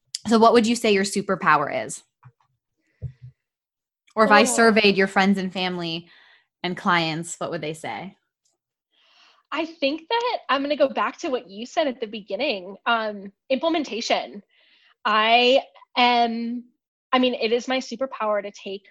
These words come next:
Speaker 2: pain points and turn them into action items and help people implement the things that they think they wanna do or know that they wanna do and are struggling to do,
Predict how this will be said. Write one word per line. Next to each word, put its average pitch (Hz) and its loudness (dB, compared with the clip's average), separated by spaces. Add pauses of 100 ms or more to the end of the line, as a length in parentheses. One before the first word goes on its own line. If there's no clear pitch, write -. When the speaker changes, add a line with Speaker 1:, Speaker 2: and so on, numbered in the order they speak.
(140)
Speaker 2:
pain 208 -10
points 202 -10
and 208 -14
turn 190 -16
them 190 -10
into 190 -10
action 190 -8
items 185 -8
and 196 -10
help - -10
people 220 -4
implement 202 -8
the 196 -8
things 196 -8
that 196 -8
they 180 -2
think 269 -2
they 277 6
wanna 233 4
do 214 2
or 185 -2
know 180 -2
that 196 -10
they 196 -6
wanna 190 -2
do 185 -2
and 175 -4
are 170 -6
struggling 160 -8
to 202 -12
do, 175 -2